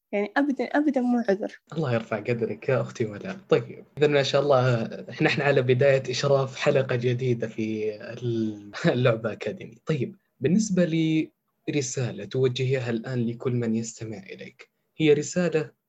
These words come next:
Speaker 2: مختصرة أحببتي فيها أن تتحدثي فيها في أي موضوع، لك المجال مفتوحًا.
Speaker 1: آه، أول شيء أنا أحب، آه،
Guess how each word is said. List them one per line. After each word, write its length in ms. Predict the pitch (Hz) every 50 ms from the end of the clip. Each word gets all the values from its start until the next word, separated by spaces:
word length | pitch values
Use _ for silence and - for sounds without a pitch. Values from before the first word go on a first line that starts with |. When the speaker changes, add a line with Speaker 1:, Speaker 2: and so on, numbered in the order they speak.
| _ _ _ _
Speaker 2:
مختصرة 760 | - 147 143 131 123 - - 143 131 - - 113 110 110 113
أحببتي 380 | - - - 160 - - - 139
فيها 440 | 123 - 151 139 127 131 139 139 127
أن 240 | 131 135 135 131 127 - _ _ _
تتحدثي 640 | - 151 - 151 - - 156 156 147 - 143 131
فيها 220 | 127 - 147 135 127
في 200 | 127 131 117 - -
أي 160 | 147 139 127
موضوع، 560 | 120 123 117 104 98 104 104 101 120 - - - _ _ _ _ _ -
لك 400 | 127 120 123 131 - - - -
المجال 880 | 127 127 127 123 123 123 120 110 113 107 - - 113 113 113 110 104
مفتوحًا. 520 | 98 95 95 - - - - - - 110 - - _ _ _ _ _ _ _ _ _ _ _ _ -
Speaker 1:
آه، 400 | 247 247 240 240 240 233 226 - -
أول 280 | 262 262 254 247 247 247
شيء 440 | - - - 247 240 240 247 - - -
أنا 260 | 247 247 240 214 240
أحب، 420 | 233 - - - 247 240 247 269 - _ _ 220
آه، 460 | 208 208 208 208 208 202 208 - -